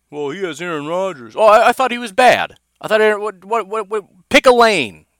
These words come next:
Matt LaFleur is no good, and the offense is no good, and the defense is no good, but yet we're gonna use those as excuses for why they shouldn't count and we shouldn't give them credit. What? Come on now. Relax. The Packers will, with almost absolute certainty, be in the playoffs.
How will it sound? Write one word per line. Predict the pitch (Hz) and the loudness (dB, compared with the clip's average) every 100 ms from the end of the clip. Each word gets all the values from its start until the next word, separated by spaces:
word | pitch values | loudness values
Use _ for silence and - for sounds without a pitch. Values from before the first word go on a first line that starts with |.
| _ _ _ _ | _ _ _ _
Matt | 151 196 | 2 2
LaFleur | 214 220 208 | 0 -6 -6
is | |
no | 185 165 | -6 -6
good, | 175 170 | -4 -4
and | 180 185 | -4 -4
the | 185 | 0
offense | 165 151 147 147 | 0 0 -6 -6
is | |
no | 139 139 | -8 -8
good, | 135 123 | -8 -6
and | 156 156 | -6 -6
the | |
defense | 139 151 147 127 | -8 -10 -8 -10
is | 117 | -10
no | 127 | -12
good, | 117 117 104 | -10 -12 -8
but | 139 | -2
yet | 147 143 | -2 -2
we're | 143 | -6
gonna | 135 | -10
use | 139 147 | -12 -8
those | 135 127 | -6 -6
as | 123 | -8
excuses | 113 - 170 147 135 | -8 -12 -14 -16 -16
for | - 127 | -16 -16
why | 113 127 131 | -6 -2 0
they | 123 | -2
shouldn't | 117 135 117 | -8 -12 -12
count | - 135 117 - | -8 -8 -8 -16
and | 123 117 | -18 -18
we | |
shouldn't | 113 127 117 | -18 -14 -14
give | 107 | -12
them | 104 | -16
credit. | - 101 71 _ _ _ _ _ _ _ _ _ _ _ _ _ _ _ | -12 -12 -12 _ _ _ _ _ _ _ _ _ _ _ _ _ _ _
What? | - 143 - _ _ _ _ _ _ _ | -4 -2 -4 _ _ _ _ _ _ _
Come | 175 | 0
on | 170 147 | 2 2
now. | 120 - _ _ _ _ _ | 0 -6 _ _ _ _ _
Relax. | 143 156 139 107 - - _ _ _ _ | -4 0 0 -2 -14 -20 _ _ _ _
The | 117 | -6
Packers | 165 156 175 147 | -2 -2 -4 -10
will, | 131 143 139 131 _ _ _ | -8 -4 -4 -6 _ _ _
with | - 123 - | -20 -18 -10
almost | 143 135 - | -8 -6 -4
absolute | 143 143 - 143 131 | -2 -2 -6 -14 -10
certainty, | - 156 131 123 | -8 -8 -8 -18
be | 117 127 131 | -16 -10 -4
in | 131 131 | -4 -6
the | |
playoffs. | 120 131 110 82 - | -6 -4 -4 -6 -14